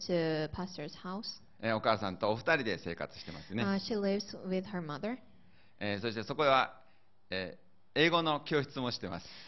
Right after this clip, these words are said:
Speaker 1: And she has a English class.
Speaker 2: えー、そして子供たちに英語を教えているわけです。
Speaker 1: And teaching English to the kids.
Speaker 2: そしてまたそこで礼拝もしてます。
Speaker 1: And, uh, there is a service.
Speaker 2: お母さんと二人で、そしてあと何人か加わって礼拝が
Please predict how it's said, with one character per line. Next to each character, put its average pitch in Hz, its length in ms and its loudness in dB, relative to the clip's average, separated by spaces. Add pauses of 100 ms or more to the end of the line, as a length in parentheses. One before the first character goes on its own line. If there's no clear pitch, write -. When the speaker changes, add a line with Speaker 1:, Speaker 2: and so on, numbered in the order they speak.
(120)
Speaker 1:
And 220 100 2
she 220 160 -2
has 214 260 0
a 185 400 0
English 190 400 -2
class. 208 300 -4 (840)
Speaker 2:
え 87 360 -4
ー、 - 20 -14
そ 90 80 -10
し 87 80 -10
て 90 200 -2
子 - 120 -4
供 110 160 2
た 98 160 -2
ち 113 100 -6
に 135 200 2
英 110 180 2
語 135 140 2
を 120 80 0
教 110 120 -2
え 101 40 -2
て 92 100 -6
い 95 40 -2
る 90 60 -8
わ - 60 -12
け - 80 -14
で - 80 -12
す。 - 80 -6
Speaker 1:
And 208 140 -4
teaching 196 800 -2
English 196 460 -2 (240)
to 175 100 0
the 151 60 -4
kids. - 260 -12 (800)
Speaker 2:
そ 147 80 0
し - 20 -4
て 160 60 0
ま 180 100 6
た 135 80 0
そ 165 80 0
こ 190 80 2
で 143 140 6
礼 147 160 10
拝 147 120 8
も 135 120 2
し - 60 -6
て 113 100 -2
ま 87 100 -4
す。 - 60 -10 (380)
Speaker 1:
And, 190 640 2
uh, 160 680 0
there 156 160 0
is 143 160 -6
a - 60 -12 (100)
service. 220 360 -2 (240)
Speaker 2:
お 110 100 0
母 110 120 4
さ 104 120 -2
ん 95 40 -4
と 90 80 -12
二 98 200 -2
人 90 80 -4
で、 90 120 -4
そ 139 140 -4
し - 40 -8
て 143 80 2
あ 120 100 6
と 101 100 -4
何 101 160 0
人 92 140 -8
か 110 160 0
加 123 120 -2
わ 143 140 4
っ - 100 -10
て 151 180 4
礼 98 120 2
拝 87 160 -2
が 87 180 -8